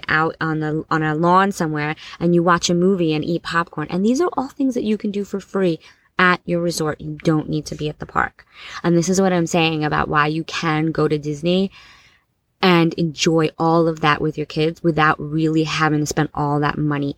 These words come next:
at the parks. So you're at your resort, you're at your cheaper, cheapest resort. You don't have to rent a car.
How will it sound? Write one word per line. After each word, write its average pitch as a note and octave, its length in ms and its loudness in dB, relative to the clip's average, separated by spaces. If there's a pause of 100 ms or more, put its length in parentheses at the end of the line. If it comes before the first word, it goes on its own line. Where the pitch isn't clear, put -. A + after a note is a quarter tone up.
at C#3+ 240 -4
the C#3+ 80 -10
parks. - 560 -10 (1200)
So D#3+ 280 0
you're D3+ 240 0
at D#3 160 2
your F3 140 0
resort, G3+ 360 2
you're E3 140 -2
at D#3+ 100 -4
your D3+ 100 -8
cheaper, D#3 440 -8
cheapest - 400 -4
resort. G3 400 0 (640)
You F3 140 0
don't E3+ 300 2
have F3+ 180 0
to G3 120 -2
rent F3 200 -2
a F#3 60 -6
car. F3+ 480 0